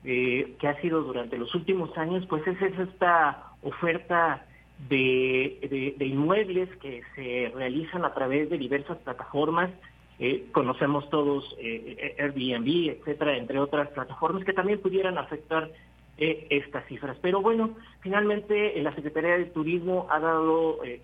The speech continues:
reportes, los más cercanos que tenemos, y pues hay algunas, hay algunas ciudades como por ejemplo Puerto Vallarta y Acapulco que regresaron a una ocupación hotelera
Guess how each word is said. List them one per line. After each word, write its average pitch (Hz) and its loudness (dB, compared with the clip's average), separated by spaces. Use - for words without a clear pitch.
reportes, 160 -4
los 113 -16
más 147 -6
cercanos 151 -2
que 139 -4
tenemos, 160 0
y 147 2
pues 156 -6
hay 196 2
algunas, 220 0
hay 180 0
algunas 196 2
ciudades 147 -4
como 135 -8
por 127 -6
ejemplo 165 -2
Puerto - -4
Vallarta 156 0
y 127 2
Acapulco 170 0
que 190 -10
regresaron 170 0
a 135 -2
una 175 0
ocupación 143 -4
hotelera 160 0